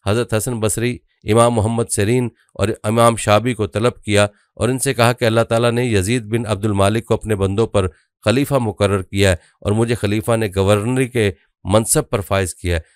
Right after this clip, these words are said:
लिहाजा मुझे जो भी हुक्म खलीफा की तरफ से मिलता है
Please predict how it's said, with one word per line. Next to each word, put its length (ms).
लिहाजा 300
मुझे 280
जो 180
भी 140
हुक्म 340
खलीफा 400
की 140
तरफ 220
से 140
मिलता 340
है 180